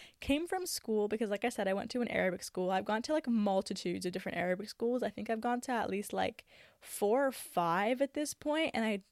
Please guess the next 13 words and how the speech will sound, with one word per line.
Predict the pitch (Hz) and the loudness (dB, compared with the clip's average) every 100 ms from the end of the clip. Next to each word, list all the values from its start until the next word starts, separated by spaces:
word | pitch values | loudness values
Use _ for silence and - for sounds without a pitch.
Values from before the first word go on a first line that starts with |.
| _ | _
don't | - 214 | -2 0
remember | - 440 330 285 | 0 0 4 6
a | 208 | 6
lot | - - | 6 4
of | 220 | 2
them. | 254 277 311 | 2 0 -2
Like, | 233 226 | -2 2
I | 233 254 | 4 4
remember | 233 247 262 | 2 2 2
going | 262 196 208 214 | 2 0 0 -2
to | |
classes | - 190 202 220 214 220 | -2 -2 -2 -2 -2 -2
and | 208 185 | -2 -4